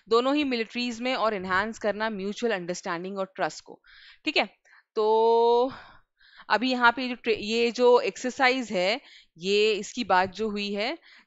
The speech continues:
जब यूएई ने साइन किया है कि वो खरीदेंगे several एल फिफ्टीन advanced training jets from China,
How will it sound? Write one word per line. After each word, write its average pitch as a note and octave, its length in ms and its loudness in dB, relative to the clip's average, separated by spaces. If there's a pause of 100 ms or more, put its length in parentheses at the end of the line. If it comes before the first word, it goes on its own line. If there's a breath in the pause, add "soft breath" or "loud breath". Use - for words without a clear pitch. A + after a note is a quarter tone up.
जब A#3 600 2
यूएई A3 440 0
ने C#4+ 140 -2
साइन G#3+ 380 -2
किया G#3 260 0
है G3+ 160 0
कि B3 200 -8
वो A#3 280 4
खरीदेंगे G#3+ 880 -2
several A3 520 0 (100)
एल A#3 200 0
फिफ्टीन C4 420 -6
advanced F3+ 540 -2
training G#3 400 -4
jets F#3+ 280 -4
from A3 140 -4 (120)
China, D#3+ 280 0